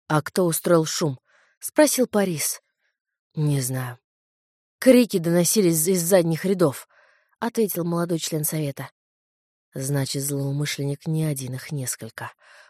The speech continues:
подытожил Геланор. «Они напоили Париса, заперли Елену, проникли в зал совета. Будем их искать». Подозрительное затишье установилось в Трое после переполоха, связанного с визитом послов.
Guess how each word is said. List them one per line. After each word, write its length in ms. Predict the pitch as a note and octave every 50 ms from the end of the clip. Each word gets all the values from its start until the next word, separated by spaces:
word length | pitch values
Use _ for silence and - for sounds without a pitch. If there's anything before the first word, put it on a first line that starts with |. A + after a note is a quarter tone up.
| _ _ -
подытожил 480 | C4 C#4 A#3+ B3+ - C#4+ A#3+ A3+ G#3+
Геланор. 500 | F3+ F#3+ G#3 G#3 G3 G3 F3 C#3+ - - _ _ _ _ _ _ _ _
«Они 340 | - C#3 C#3 C#3 D3 D3+ D3
напоили 500 | D3 C#3+ - - C#3 C3+ C3+ C3 B2+ B2+ _
Париса, 540 | - C3+ C3 B2 B2+ A#2+ - - - D3 - _ _ _ _ _ _ -
заперли 560 | C#3+ C3+ C#3+ D#3+ D#3+ D3+ D#3+ D#3 C#3+ C#3 C#3+
Елену, 500 | C#3 C3+ C3+ C#3 C3+ C#3+ D3 D#3+ E3+ E3
проникли 520 | D3+ E3 D3 C#3 C#3 D3+ D3+ - E3 D#3
в 60 | D3
зал 200 | D3 C#3 D3+ C#3+
совета. 500 | C#3 - - C#3 C3 B2+ - - - - - _ _ _ _ _ -
Будем 360 | E3 E3 E3 F3 D#3+ E3 D#3+
их 100 | C#3+ D3+
искать». 400 | D3 - - C#3+ B2+ - - - - _ _ _ _ _ _ _ _ _ _ _ _ _ _ _ _ _ _ _ -
Подозрительное 720 | A3 G#3 F#3+ F3 F3+ A#3+ C4+ - - A#3+ A#3 A3 A3 G#3+
затишье 600 | F#3+ G3 G3+ G3 - - B3+ A3+ - - C#3+ C3+
установилось 560 | C3 - - D3 C#3+ C#3 C#3 C#3+ C3+ C3 -
в 80 | - -
Трое 280 | - G3 G#3 G3 D#3 C#3
после 320 | - - D3 C3+ - C#3+
переполоха, 680 | C3+ - D3+ D3 D3+ - D3+ D3 D#3 G3 G3 - - B2+
связанного 500 | - - - C#3+ C#3 C3 C#3 C3+ C3+ C3+
с 120 | B2 -
визитом 320 | C#3+ C#3 C#3 C3 - C3+ C3
послов. 500 | - C#3+ C3+ - - B2+ A#2 - -